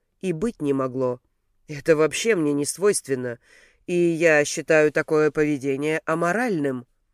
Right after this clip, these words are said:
Артур с готовностью кивнул. "Поддерживаю". Заподозрив издевку,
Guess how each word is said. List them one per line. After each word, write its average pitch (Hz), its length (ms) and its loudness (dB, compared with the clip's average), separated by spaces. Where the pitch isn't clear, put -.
Артур 165 360 -2
с 135 80 -6
готовностью 151 580 -2
кивнул. 143 420 -4
"Поддерживаю". 190 840 2
Заподозрив 196 920 0
издевку, 175 600 0